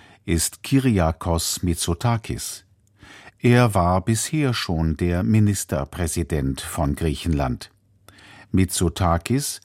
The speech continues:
hat nach der Wahl gesagt: „Wir wollen ohne Partnerpartei regieren. Deshalb wird es nun bald Neuwahlen geben.“ Mitsotakis hofft,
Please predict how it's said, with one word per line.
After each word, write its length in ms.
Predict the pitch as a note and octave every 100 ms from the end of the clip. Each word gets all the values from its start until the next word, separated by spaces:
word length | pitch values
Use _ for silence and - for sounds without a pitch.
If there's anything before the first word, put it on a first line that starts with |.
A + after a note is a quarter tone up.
| _
hat 440 | - D#2+ - - _
nach 420 | - F#2 G2 -
der 320 | - B2+ G#2+ E2
Wahl 340 | D2 D2 D2+
gesagt: 720 | - D2 D#2 E2 C3+ - - _ - - - - -
„Wir 420 | G#2 B2+ C#3 A2+
wollen 460 | G2 F2+ G2 A2 A2+ _
ohne 560 | - D#3+ D3+ F#2 C2+ C#2
Partnerpartei 1160 | - F2 D2+ - D2+ C2+ - D2+ - F2 C2+ B1+
regieren. 640 | - E2 - E2+ E2 C2 - _ _ _ _ -
Deshalb 560 | G#2 G2 - F2+ F2+ - - _ -
wird 260 | G2+ F#2+
es 180 | A2 -
nun 240 | B2+ A#2+
bald 400 | A2+ D2+ F2+ - -
Neuwahlen 800 | A2+ F#2 D2+ C2+ C#2 C2 B1+ C2
geben.“ 500 | - C#2+ - - - _ _ - - - _
Mitsotakis 1000 | F2 D#2+ - D2+ - D2+ C#2 D2 - -
hofft, 400 | A2+ C#3 - -